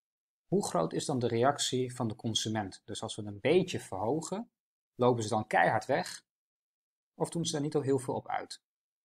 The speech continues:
Daar komen we zo dadelijk achter. Nu gaan we ook echt daadwerkelijk werken met een formule. Dus hoe hard lopen de klanten weg? Dat is het gevolg. Bij een prijsverhoging,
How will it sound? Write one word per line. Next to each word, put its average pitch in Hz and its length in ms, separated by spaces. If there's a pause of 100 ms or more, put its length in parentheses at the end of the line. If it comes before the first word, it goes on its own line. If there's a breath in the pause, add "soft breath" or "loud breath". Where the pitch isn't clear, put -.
(120)
Daar 131 280
komen 127 260
we 120 80
zo - 120
dadelijk 98 280
achter. - 280 (2250)
Nu 165 200
gaan 151 180
we 135 60
ook 123 120
echt 127 140
daadwerkelijk 127 560
werken 117 420
met 110 160
een 107 60
formule. 117 460 (460)
Dus 120 200
hoe 170 240
hard 151 180
lopen 123 300
de 113 100
klanten 110 380
weg? 123 440
Dat 113 140
is - 60
het - 120
gevolg. 107 640 (420)
Bij 95 200
een 123 100
prijsverhoging, 110 880